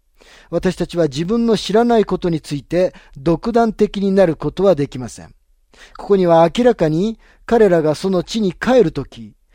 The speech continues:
それは神様に立ち返ってのことであると書かれています。彼らが神様にいただく新しい心を持って従順のうちに帰ってくるときまで、その地には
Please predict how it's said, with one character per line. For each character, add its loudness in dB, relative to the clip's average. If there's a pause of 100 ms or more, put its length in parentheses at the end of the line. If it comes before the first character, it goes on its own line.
(120)
そ -6
れ 0
は 0
神 -4
様 -2
に 0
立 -6
ち -14
返 0
っ 0
て -6
の -2
こ -8
と -4
で -4
あ -2
る -2
と -2
書 -6
か 2
れ 0
て -12
い -14
ま -20
す。 -20 (960)
彼 2
ら 2
が 0
神 0
様 -2
に 0
い -4
た 0
だ 0
く -6
新 -2
し -6
い -6
心 0
を 2
持 2
っ -2
て -4 (300)
従 -4
順 -4
の 2
う -6
ち -6
に 0
帰 -2
っ -2
て -4
く -6
る -2
と -8
き -8
ま -4
で、 -2 (360)
そ -4
の -2
地 -6
に -2
は 0